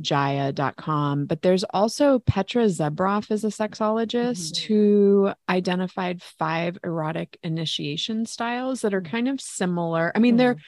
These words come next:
Speaker 1: they're in conversation with each other, right?
Speaker 3: Mm-hmm.
Speaker 1: Like, it's similar modalities. With Jaya, you can go, you know, you can actually pay to be a member of her site, and then they'll give you, like, a really, um,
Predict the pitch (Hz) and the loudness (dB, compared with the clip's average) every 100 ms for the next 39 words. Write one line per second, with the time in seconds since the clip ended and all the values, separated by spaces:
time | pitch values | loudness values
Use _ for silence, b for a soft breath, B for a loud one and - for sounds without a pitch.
0 | B _ 453 453 370 294 208 156 151 131 | B _ 0 2 2 2 2 0 -2 -4
1 | 113 120 143 - - - 113 139 175 165 | -6 -8 -10 -10 -10 -8 -8 -6 -6 -6
2 | 156 156 160 - - - - 185 180 170 | -6 -6 -10 -10 -18 -14 -6 -4 -2 -4
3 | 156 143 139 123 131 170 196 220 233 - | -2 -4 -4 -6 -6 -6 -6 -4 -6 -10
4 | - B B B 190 208 185 - 269 294 | -18 B B B 2 2 2 -2 0 2
5 | 240 196 185 185 190 180 165 165 160 156 | 2 2 0 -4 -4 -4 -2 0 2 0
6 | 156 160 - _ _ 202 180 165 160 160 | 0 -2 -6 _ _ -2 -2 -4 -6 -6
7 | 151 - 151 151 - 185 175 170 160 160 | -6 -8 -10 -12 -8 -6 -6 -6 -8 -8
8 | 151 143 156 151 165 156 160 160 151 147 | -8 -6 -8 -10 -8 -6 -4 -4 -4 -6
9 | 139 - - 180 170 - 165 151 151 143 | -12 -10 -6 -4 -4 -6 -6 -4 -4 -4
10 | 143 143 - - - 147 143 143 151 147 | -6 -8 -12 -14 -6 -4 -4 -6 -8 -6
11 | 147 139 135 139 135 139 135 135 143 - | -6 -6 -8 -10 -8 -8 -8 -8 -10 -12
12 | b b b - 143 131 - 107 117 | b b b -10 -8 -6 -10 -12 -14